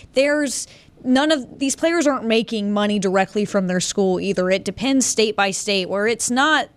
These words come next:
they're not professional athletes. They're just, you know, getting sponsored.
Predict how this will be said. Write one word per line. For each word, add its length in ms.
they're 160
not 260
professional 640
athletes. 500
They're 140
just, 460
you 100
know, 180
getting 300
sponsored. 680